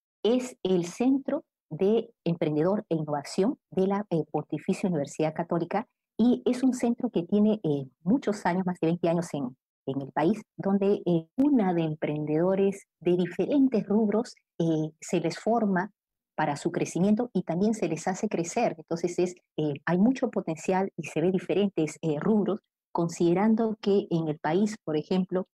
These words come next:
en el caso de los emprendimientos, eh, hay emprendimientos en esa fase temprana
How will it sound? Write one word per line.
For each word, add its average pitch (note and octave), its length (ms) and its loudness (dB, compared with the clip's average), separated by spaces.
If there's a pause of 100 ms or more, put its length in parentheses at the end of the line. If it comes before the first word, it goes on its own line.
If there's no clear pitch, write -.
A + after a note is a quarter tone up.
(140)
en E3+ 100 2
el D#3 140 2
caso - 260 -2
de G3 60 0
los F#3 160 -2
emprendimientos, F3 1040 0
eh, D3+ 240 0
hay F3+ 220 0
emprendimientos F3+ 880 0
en D3 360 -4
esa F3+ 220 -2
fase F#3+ 320 -2
temprana F#3 600 -2